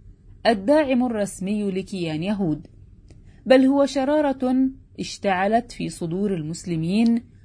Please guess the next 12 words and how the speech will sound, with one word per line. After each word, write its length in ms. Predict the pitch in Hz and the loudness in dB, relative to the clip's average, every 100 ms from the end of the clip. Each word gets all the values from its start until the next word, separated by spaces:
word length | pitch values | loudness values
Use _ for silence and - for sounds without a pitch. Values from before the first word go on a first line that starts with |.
| - | -6
وفتحت 720 | 208 233 294 285 269 269 269 | -2 0 0 -2 -2 -2 -2
عقولهم 800 | 190 175 - 180 196 196 220 240 | -8 -8 -2 0 0 0 0 0
وقلوبهم، 920 | 190 156 160 160 196 180 175 170 160 143 - - - - - | -2 -6 -4 -2 0 0 0 -2 -4 -6 -16 -20 -20 -20 -6
فرأوا 540 | - 233 220 - 160 | 2 4 2 -2 -6
حقارة 720 | 165 180 - 208 214 196 190 175 | -4 -4 -2 0 0 0 -2 -4
ودناءة 680 | 175 170 202 226 196 196 | -2 -2 0 -2 -4 -6
حكامهم 800 | 170 185 - 247 226 180 165 160 | -8 -10 -6 0 0 0 -4 -4
الخونة، 600 | 165 - 214 220 220 226 - - - - | -4 0 2 2 2 0 -6 -20 -20 -2
وأدركوا 720 | 254 - 269 262 269 254 254 | 2 4 4 2 0 0 0
نفاق 520 | 233 175 - 185 202 190 | 0 -2 -4 -4 -2 -4
مدعي 500 | 196 214 185 165 156 | -2 -2 -2 -2 -4
الإنسانية 920 | 170 240 233 240 220 214 202 190 190 | -2 -2 0 2 2 0 0 0 -2